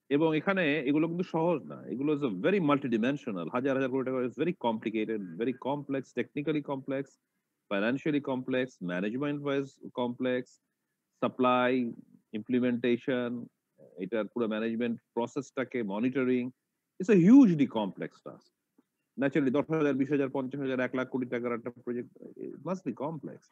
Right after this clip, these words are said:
এবং এগুলো তো আমাদের দেশের লোকদের তো একেবারেই এক্সপিরিয়েন্স না, এগুলো manage করা, এগুলো বোঝা, আহ, এগুলোকে handle করা, আর নিজেরা করার তো experience নাই, এবং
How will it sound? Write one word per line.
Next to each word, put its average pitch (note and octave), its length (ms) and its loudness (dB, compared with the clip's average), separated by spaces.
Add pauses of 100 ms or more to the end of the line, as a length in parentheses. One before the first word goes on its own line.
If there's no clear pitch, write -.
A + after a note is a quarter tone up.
(460)
এবং B2 120 2
এগুলো E3 180 2
তো F#3 100 0
আমাদের D#3 360 2
দেশের F#3+ 180 0
লোকদের F3+ 280 -2
তো F3+ 80 -2
একেবারেই C3 360 0
এক্সপিরিয়েন্স E2+ 520 -6 (140)
না, C2+ 60 -18
এগুলো F#2 240 -4
manage G2 320 -2
করা, G2 240 -2
এগুলো F#2 240 -2
বোঝা, G2+ 480 -2 (600)
আহ, F2 240 -4 (200)
এগুলোকে G2 360 0
handle A2+ 380 0 (260)
করা, E2 280 -4 (220)
আর G2+ 100 -4
নিজেরা A2 340 0 (300)
করার A2+ 180 -2
তো G#2+ 100 -8
experience F#2+ 420 -4 (100)
নাই, D#2+ 240 -6 (580)
এবং G2+ 100 -4